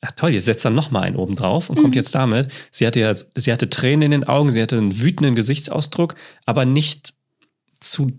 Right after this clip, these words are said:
Speaker 1: zu doll. Also es war
Speaker 2: Ja.
Speaker 1: nicht overacted.
Speaker 2: Es ist die ganze Zeit noch diese Hilflosigkeit dabei halt.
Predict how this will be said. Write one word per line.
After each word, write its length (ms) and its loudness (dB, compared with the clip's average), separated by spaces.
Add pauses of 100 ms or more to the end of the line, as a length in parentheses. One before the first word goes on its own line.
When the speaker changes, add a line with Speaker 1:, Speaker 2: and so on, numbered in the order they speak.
(160)
Speaker 1:
zu 240 0
doll. 300 4
Also 180 2
es 160 -4
war 100 2
Speaker 2:
Ja. 60 2
Speaker 1:
nicht 320 -2 (240)
overacted. 720 0 (380)
Speaker 2:
Es 180 -8
ist 140 -2
die 60 0
ganze 300 2
Zeit 200 -4
noch 80 -4
diese 220 -2
Hilflosigkeit 1000 -2
dabei 400 -4
halt. 380 -8